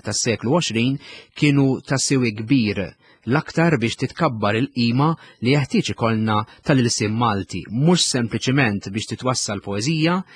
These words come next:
jew kidba oħra lil min qiegħed jisma' jew jaqra, iżda wkoll biex titqanqal fis-semmieħ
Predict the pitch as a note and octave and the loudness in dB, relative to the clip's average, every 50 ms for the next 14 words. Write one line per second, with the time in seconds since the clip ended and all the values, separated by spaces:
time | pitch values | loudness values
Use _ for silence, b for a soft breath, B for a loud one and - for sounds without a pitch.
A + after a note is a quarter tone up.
0 | B B B - G#2+ G#2 G2+ - D#3+ C3+ A2+ G#2 A2+ A2+ D3 C3+ A2+ G#2 G2 G2 | B B B -6 -4 -4 -2 -2 -2 -2 -2 0 0 0 2 2 0 0 -2 -2
1 | G#2 C3 D3+ C3+ G#2+ - G2 G#2 - - C3+ C3 - - G#2+ C3+ F3 D#3 B2 G#2+ | -2 -2 -2 -2 -2 -4 -6 -6 -4 -4 -4 -4 -2 -2 0 0 2 2 2 0
2 | - G#2+ A#2+ C#3+ D3 C#3+ B B B B B B B - G3+ E3+ C#3 B2+ C3+ C3 | 0 -2 -2 -2 -2 -2 B B B B B B B -2 0 0 2 2 2 2
3 | C3 C3 - - F#3 C#3 A2 G2+ G2 F#2+ G2 A2+ A#2+ - - - - G3+ - - | 2 0 2 2 2 4 2 2 0 -2 -2 -2 -2 -2 -4 -4 -4 -4 -4 -2
4 | - A2+ G#2+ G#2+ G#2 - C3 B2+ C3+ C#3 C3+ - - B2+ A2+ - - F3+ D3 A#2+ | -2 0 0 0 -2 0 0 0 2 2 0 -2 -2 -4 -2 0 0 0 0 0
5 | G#2+ G#2 A2 B2 C3+ C3 | 0 0 0 -2 -2 -4